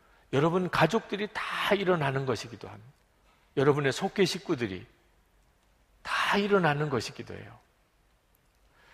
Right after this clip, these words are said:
우리의 자녀들이 굉장히 힘들어요. 어른들, 우리들도 힘들지만 우리 아이들이 힘들어요. 근데 이 아이들이 힘든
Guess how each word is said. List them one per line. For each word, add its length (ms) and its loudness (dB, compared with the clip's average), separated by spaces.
우리의 260 6
자녀들이 880 2
굉장히 540 4
힘들어요. 640 0
어른들, 540 2
우리들도 540 -2
힘들지만 720 0
우리 180 2
아이들이 500 2
힘들어요. 580 -2
근데 380 2
이 120 0
아이들이 560 4
힘든 420 0